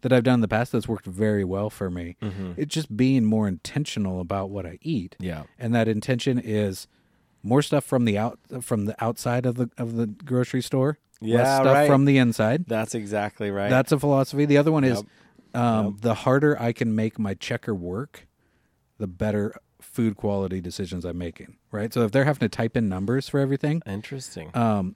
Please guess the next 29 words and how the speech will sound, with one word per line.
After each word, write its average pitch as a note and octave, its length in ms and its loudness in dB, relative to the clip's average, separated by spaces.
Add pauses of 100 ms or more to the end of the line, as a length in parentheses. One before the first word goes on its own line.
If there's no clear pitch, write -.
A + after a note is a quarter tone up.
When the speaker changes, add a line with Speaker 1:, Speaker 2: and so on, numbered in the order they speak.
(120)
Speaker 1:
as B2 140 0
opposed A#2 260 2
to A2 60 -2
just G#2+ 160 0
scan A2 320 -2
boxes F#2+ 440 -2
of F#2+ 220 -6
prepared G#2 460 -4
food, G2+ 420 -6
Speaker 2:
Right. G2+ 340 -6 (340)
Speaker 1:
you A2 100 -4
know, G#2 160 -2
that's G2+ 240 -4
a, G#2+ 80 -6
there's G#2+ 340 -2
a A#2 60 -6
good G#2 200 -2
measure. G2 380 -2 (240)
Speaker 2:
Mm-hmm. G2 120 -8
Speaker 1:
And A2 180 0
just, G#2 340 -2
um, F#2+ 420 -6 (220)
more B2 160 4
things B2+ 260 0
made A#2 280 2
by A2+ 340 0 (480)
nature A#2 420 0
and G2+ 220 -4
God, G2 480 -2